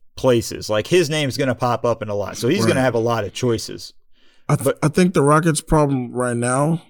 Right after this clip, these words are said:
Speaker 2: as it comes to being an attractive spot, is just everything going on. I think
Speaker 1: Yeah,
Speaker 2: that
Speaker 1: yeah, that's the other aspect. You don't know, <laughs> you don't know who your team's gonna be. You could, you
Speaker 2: Right.
Speaker 1: could, if you're Serge and you come to sign to play with Harden,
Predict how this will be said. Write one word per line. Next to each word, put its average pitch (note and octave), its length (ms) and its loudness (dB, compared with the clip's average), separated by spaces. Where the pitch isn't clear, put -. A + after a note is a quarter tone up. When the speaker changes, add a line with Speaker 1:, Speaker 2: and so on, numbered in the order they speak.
Speaker 2:
as C#3 160 2
it C3+ 60 -2
comes C3+ 340 0
to A#2 300 0
being C#3+ 240 2
an C3+ 120 2
attractive C3+ 520 0
spot, C3+ 360 0
is A#2+ 180 0
just B2 300 0
everything C3 400 -2
going G#2+ 280 -2
on. G#2 380 -2
I - 100 -18
think - 80 -12
Speaker 1:
Yeah, A3+ 240 2
Speaker 2:
that A#2 40 0
Speaker 1:
yeah, G#3+ 220 2
that's - 260 0
the - 100 0
other A3 200 2
aspect. C3 580 0
You G#3 80 -4
don't A3+ 220 4
know, A3+ 160 4
<laughs> G#3 160 6
you - 80 0
don't B3 220 6
know E3+ 60 8
who C4+ 200 4
your B3+ 180 2
team's D4 420 -4
gonna G3+ 180 2
be. D3+ 240 -2
You A3 120 -6
could, G#3+ 220 -6
you A2+ 40 0
Speaker 2:
Right. A#2+ 220 4
Speaker 1:
could, G3+ 160 -8
if F3+ 140 -4
you're G#3 100 0
Serge B3 380 -2
and F3+ 100 -8
you F3 80 -4
come F#3+ 240 -2
to E3+ 120 0
sign F#3+ 340 -2
to - 80 -4
play F3+ 240 0
with E3+ 160 0
Harden, F#3 480 0